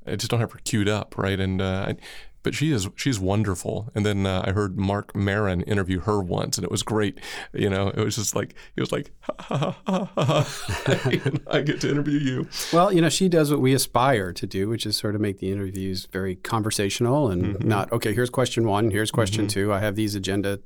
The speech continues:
Speaker 2: talking points I have to get to." But no, it's just sort of, "Hey, you're an interesting person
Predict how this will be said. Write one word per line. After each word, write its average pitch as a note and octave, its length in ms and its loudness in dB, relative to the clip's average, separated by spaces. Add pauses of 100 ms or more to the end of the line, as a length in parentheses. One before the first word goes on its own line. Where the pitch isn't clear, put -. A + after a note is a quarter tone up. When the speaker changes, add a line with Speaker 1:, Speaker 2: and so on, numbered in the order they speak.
(140)
Speaker 2:
talking G2 360 -2
points G2 260 -2
I F#2+ 80 0
have F#2+ 140 -4
to F2+ 80 -8
get F2 220 -6
to." G2+ 140 -4
But G2 160 -4
no, A#2+ 280 2
it's A#2+ 120 -2
just - 220 -6
sort A#2+ 160 0
of, A2 160 -4 (680)
"Hey, D3+ 360 4 (240)
you're B2+ 180 4
an C3+ 60 8
interesting C3 400 4
person A#2+ 500 2